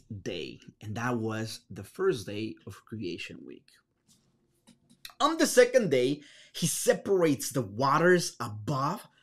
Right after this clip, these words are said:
from the waters under. And he makes the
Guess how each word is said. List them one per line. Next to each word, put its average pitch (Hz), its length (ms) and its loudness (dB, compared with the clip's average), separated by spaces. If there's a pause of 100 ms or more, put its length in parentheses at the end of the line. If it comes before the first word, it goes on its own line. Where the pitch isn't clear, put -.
(120)
from 127 240 -2
the 117 100 0
waters 120 680 -2
under. 151 560 2 (440)
And 139 80 -2
he 190 220 0
makes 220 420 0
the 156 180 -2